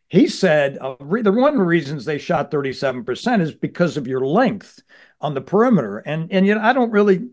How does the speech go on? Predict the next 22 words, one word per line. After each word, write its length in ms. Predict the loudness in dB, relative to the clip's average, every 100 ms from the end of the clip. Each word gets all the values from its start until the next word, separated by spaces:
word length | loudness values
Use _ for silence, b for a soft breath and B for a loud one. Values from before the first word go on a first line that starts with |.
| _ -10
I 80 | -6
didn't 220 | -4 0
think 160 | 2
about 300 | 4 2 2
that, 200 | 0 -2
but 160 | -2 -8
Tristan 420 | -8 -10 -4 2
Newton's 320 | 2 2 -2
not 200 | -2 -4
a 20 | -4
small 380 | -6 -4 -4
guard. 420 | -4 -4 -4 -6 b b -2
Steph 320 | 2 0 0
Castle's 480 | -4 -2 0 0 2
not 180 | 0 -2
a 40 |
small 360 | -4 -4 -4 -4
guard. 500 | -6 -2 -4 -4 B B B -2
Cam 220 | 0 0
Spencer, 800 | 0 4 4 4 2 2 0 -4 -6
I 100 | -4
mean, 380 | -2 -2 -4